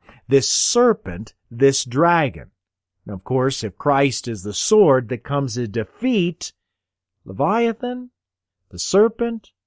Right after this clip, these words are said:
the dragon is none other than Satan. Going back to the Garden of Eden, that it is the devil who is the deceiver, who is the murderer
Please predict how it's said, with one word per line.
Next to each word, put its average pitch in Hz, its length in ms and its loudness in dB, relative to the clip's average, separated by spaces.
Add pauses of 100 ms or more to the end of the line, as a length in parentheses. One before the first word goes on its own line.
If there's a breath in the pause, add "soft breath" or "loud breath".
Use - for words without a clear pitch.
(160)
the 92 80 -12
dragon 196 560 0
is 127 180 -6
none 135 180 0
other 131 220 -2
than 123 160 -4
Satan. 107 520 -8 (580 loud breath)
Going 151 320 4
back 143 420 -2
to 196 100 -2
the 165 120 0
Garden 143 560 2
of 127 200 -6
Eden, 170 500 -6 (520 loud breath)
that 151 160 0
it 151 100 0
is 156 280 2
the 143 240 -2
devil 139 800 0
who 139 260 2
is 123 220 0
the 117 100 -6
deceiver, 110 840 -4 (380 soft breath)
who 139 240 2
is 123 220 0
the 107 160 -4
murderer 131 960 2